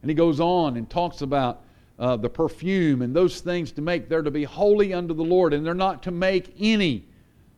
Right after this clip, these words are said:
like it. Verse thirty-eight, "Whosoever shall make like unto that to smell thereto shall be even cut off from his people." So it, the point is that they can't make it up on their own.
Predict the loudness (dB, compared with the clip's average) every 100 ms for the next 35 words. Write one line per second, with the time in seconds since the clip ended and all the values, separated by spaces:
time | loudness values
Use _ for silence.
0 | _ 2 2 2 0 -4 -2 2 2 2
1 | 0 2 2 2 2 2 2 4 4 2
2 | 0 2 2 2 -2 -16 -20 -6 2 4
3 | 4 4 2 4 4 6 4 4 2 0
4 | 0 0 4 6 8 6 4 4 4 6
5 | 8 6 2 -10 _ _ _ 0 2 4
6 | 4 4 2 -2 -2 0 2 0 -2 -4
7 | -4 -2 -2 2 6 4 4 -8 -20 -20
8 | -6 0 0 4 4 6 8 8 8 4
9 | -2 2 2 0 -8 -20 _ _ _ _
10 | _ _ -20 -14 0 2 2 2 2 2
11 | 4 4 6 8 6 6 2 4 6 8
12 | 6 4